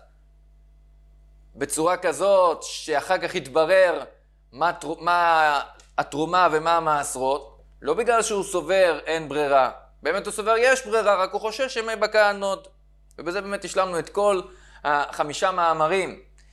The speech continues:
של רבי יוחנן שמתאימים זה עם זה. קודם כל, כל רבי יוחנן אומר שאדם לא יכול להקדיש דבר שאינו ברשותו,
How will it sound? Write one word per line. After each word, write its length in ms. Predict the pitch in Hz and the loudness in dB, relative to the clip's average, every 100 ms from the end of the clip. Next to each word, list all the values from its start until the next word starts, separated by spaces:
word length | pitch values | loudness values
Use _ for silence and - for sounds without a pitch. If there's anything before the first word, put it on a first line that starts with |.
| - | -14
של 120 | - | -2
רבי 160 | 147 165 | 0 2
יוחנן 420 | 180 175 180 196 | 2 2 -2 -2
שמתאימים 680 | 190 170 196 214 226 220 147 - _ _ - | -4 -6 -6 -4 -2 -4 -6 -14 _ _ -12
זה 260 | 147 220 | 0 0
עם 120 | 214 | 0
זה. 220 | 170 208 190 - - _ - - _ - - _ - - | 0 0 0 -8 -20 _ -20 -20 _ -20 -20 _ -20 -6
קודם 240 | 165 180 | -2 0
כל, 180 | 185 180 - | 2 0 0
כל 160 | 180 175 | 0 0
רבי 180 | 165 185 | 2 0
יוחנן 380 | 175 170 175 175 | -2 -2 -4 -4
אומר 380 | 165 175 185 196 - _ _ _ _ _ _ _ _ _ _ _ _ _ _ _ _ _ _ | -4 0 0 -2 -8 _ _ _ _ _ _ _ _ _ _ _ _ _ _ _ _ _ _
שאדם 560 | - 147 139 151 180 175 | -6 2 4 4 0 0
לא 60 | |
יכול 200 | 170 175 | -2 0
להקדיש 680 | 165 143 135 170 208 - - | 0 0 -2 -6 -6 -12 -8
דבר 280 | 120 120 143 | -6 -2 -2
שאינו 300 | 139 151 151 | -4 -6 -2
ברשותו, 760 | 165 160 202 202 208 214 214 | -2 -2 -6 -4 -2 -2 -6